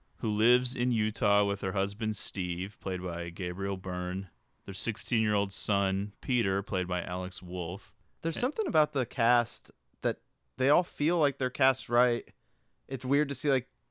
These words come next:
Speaker 2: Gabriel Byrne show up. Don't know what the hell he's been up to, really, but he, he plays this sort of defeated dad rather perfectly, I'd say.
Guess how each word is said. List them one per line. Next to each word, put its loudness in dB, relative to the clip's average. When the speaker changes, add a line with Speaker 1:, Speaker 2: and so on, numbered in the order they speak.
Speaker 2:
Gabriel 2
Byrne -2
show 4
up. 6
Don't 6
know 4
what 4
the 0
hell 2
he's -4
been 0
up -2
to, -4
really, -2
but 0
he, -2
he -10
plays 4
this -2
sort 0
of -2
defeated -2
dad 2
rather 0
perfectly, -4
I'd -4
say. -2